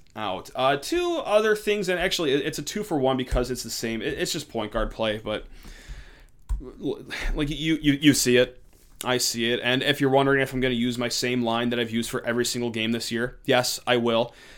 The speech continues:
You know what's coming next. And it started off as kind of a joke, but it's not a joke anymore. It, it's that A J Hoggard either has an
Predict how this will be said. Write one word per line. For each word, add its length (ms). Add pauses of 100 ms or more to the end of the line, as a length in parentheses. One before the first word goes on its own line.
(140)
You 100
know 120
what's 120
coming 260
next. 360 (260)
And 180
it 120
started 260
off 180
as 140
kind 220
of 60
a 60
joke, 340
but 180
it's 140
not 160
a 40
joke 300
anymore. 380 (540)
It, 160
it's 120
that 220 (520)
A 140
J 160
Hoggard 440
either 220
has 420
an 120